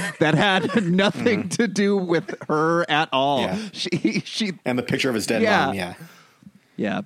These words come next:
Speaker 1: baffling. Uh, Seattle Connection, uh, gave five stars to World's Best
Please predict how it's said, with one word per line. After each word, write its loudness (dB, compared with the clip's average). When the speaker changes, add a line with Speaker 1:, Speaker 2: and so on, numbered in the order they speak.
Speaker 1:
baffling. -4
Uh, 2
Seattle 0
Connection, 0
uh, 2
gave 0
five 0
stars 0
to 2
World's 0
Best -2